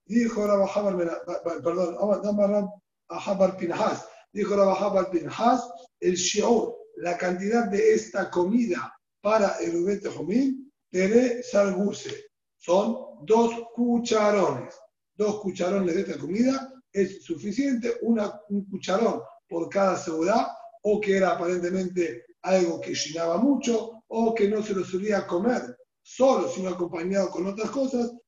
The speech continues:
como vamos a ver inmediatamente, había que ser acompañado por otras cosas, entonces calculamos en base a lo que estaría acá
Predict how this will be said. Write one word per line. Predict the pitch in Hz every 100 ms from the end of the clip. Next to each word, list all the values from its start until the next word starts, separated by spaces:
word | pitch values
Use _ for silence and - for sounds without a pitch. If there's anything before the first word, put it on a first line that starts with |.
| _
como | 170 185 196
vamos | 185
a | 185
ver | 190 208 208 - - 185
inmediatamente, | 190 185 185 196 196 208 240 233 202 226 220 - _
había | 165 196 180
que | 190 175
ser | - 214
acompañado | 196 - 180 185 180 220 202 143 123 - _ _ _ _ _
por | 131 -
otras | 190 190 185
cosas, | 254 240 240 214 - - -
entonces | 196 220 214 214 -
calculamos | 196 185 208 226 233 220 - -
en | 185 185
base | 220 220 226 226 226 - _
a | 185
lo | 190 185 190
que | 202
estaría | - - - 185 214 214
acá | 196 226 214 196